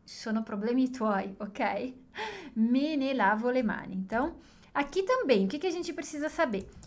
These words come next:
Que eu vou conjugar o verbo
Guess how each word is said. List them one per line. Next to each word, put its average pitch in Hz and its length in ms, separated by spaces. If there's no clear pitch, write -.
Que - 100
eu 370 120
vou 403 360
conjugar 330 1120
o 262 120
verbo 208 640